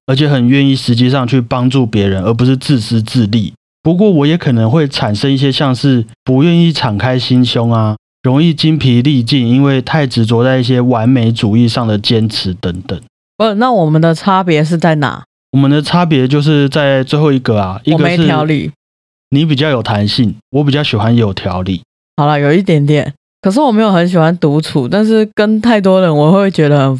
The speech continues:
Speaker 2: 烦。
Speaker 1: 所以可能某部分来说，你是比较倾向于从自己身上获得力量，不是从别人身上获得力量的。
Speaker 2: 哦。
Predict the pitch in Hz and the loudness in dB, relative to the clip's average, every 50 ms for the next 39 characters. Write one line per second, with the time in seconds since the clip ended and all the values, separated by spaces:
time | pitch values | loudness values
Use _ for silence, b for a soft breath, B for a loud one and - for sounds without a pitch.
0 | - _ - 139 113 123 135 135 135 - _ _ _ - - - 185 202 208 202 | -6 _ -4 -2 -2 -4 -6 -8 -12 -16 _ _ _ -12 -6 -2 0 2 2 2
1 | 185 147 139 131 131 139 160 160 131 120 123 180 196 175 - 190 170 135 123 117 | 2 2 2 2 2 2 2 2 0 0 0 0 0 0 0 -2 -2 0 0 -2
2 | 113 110 - 135 127 127 120 113 - - 143 127 120 107 147 147 135 - - - | -2 -2 -2 0 0 0 0 0 0 -2 -2 -2 -2 -2 -2 -2 -2 -4 -6 -4
3 | - - 131 110 104 101 - - - 190 170 143 131 127 120 113 107 104 101 95 | -4 -2 0 0 0 0 0 -2 0 0 2 2 2 2 2 2 2 0 0 -2
4 | 107 - _ - - - 127 127 135 127 - - 170 139 - 117 101 95 - - | -4 -8 _ -6 -4 -2 0 0 -2 -2 0 -2 -2 -2 -2 -2 -2 -2 -2 -2
5 | 135 127 120 117 135 123 117 113 - 135 127 120 - 104 101 98 98 90 - _ | -2 -2 -2 -2 -4 -4 -4 -2 -2 -2 -2 -2 -2 -2 -2 -2 -4 -6 -10 _
6 | _ - 143 139 120 110 107 117 117 98 76 - - _ _ _ _ - - 139 | _ -6 -4 -2 -2 0 0 0 0 -2 -4 -8 -18 _ _ _ _ -6 -4 -2
7 | 135 165 151 - 131 110 107 110 - 123 117 123 123 117 117 113 - 123 117 - | -2 -2 -2 -2 -4 -4 -4 -2 -2 -2 0 0 0 0 0 0 -2 -2 -2 -2
8 | 127 113 110 107 127 113 104 98 95 95 113 107 95 92 101 95 87 87 78 - | -2 -4 -2 -2 -2 -2 -2 -4 -4 -2 -2 -2 -2 -2 -4 -4 -6 -6 -12 -14
9 | - - - _ _ _ _ _ _ _ - 160 160 165 170 185 196 208 208 208 | -14 -16 -18 _ _ _ _ _ _ _ -8 -4 -2 0 2 4 4 4 4 4
10 | 202 202 190 185 165 151 131 123 123 - - | 4 2 2 2 0 0 -2 -2 -4 -8 -10